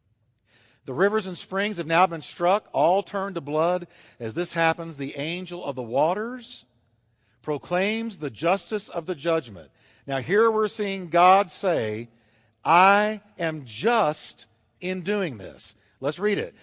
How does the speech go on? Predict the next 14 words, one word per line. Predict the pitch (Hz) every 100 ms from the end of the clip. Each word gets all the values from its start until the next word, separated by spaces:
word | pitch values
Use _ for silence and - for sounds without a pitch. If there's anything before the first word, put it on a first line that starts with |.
| - -
"Since | 196 147
multiplied | 175 214 208 202 202 180
millions | 180 214 214
of | 175
saints | - 196 208 180
and | 151
prophets | 196 196 214 233 - - - _ _ _ _
have | 160 135
shed | - 208 233
their | 196 226
blood | 196 202 160 151 156
for | 160
the | 131
truth | - - 220 240 240